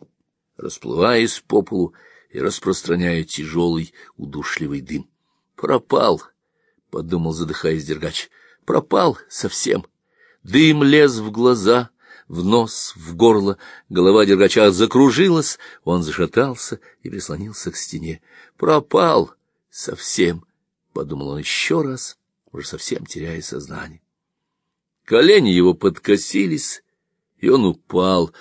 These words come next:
уже не услышав, как загрохотали по лесу выстрелы подоспевших и открывших огонь милиционеров. Глава двадцать первая.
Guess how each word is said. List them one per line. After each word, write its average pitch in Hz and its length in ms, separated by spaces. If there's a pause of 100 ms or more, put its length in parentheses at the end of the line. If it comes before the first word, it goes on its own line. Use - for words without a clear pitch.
(180)
уже 98 480
не 127 120
услышав, 127 920
как 92 200
загрохотали 90 880
по 85 220
лесу 78 380
выстрелы 113 720 (320)
подоспевших - 1000 (280)
и - 100
открывших - 840
огонь 82 300
милиционеров. - 920 (2250)
Глава 113 560
двадцать 120 580
первая. 73 540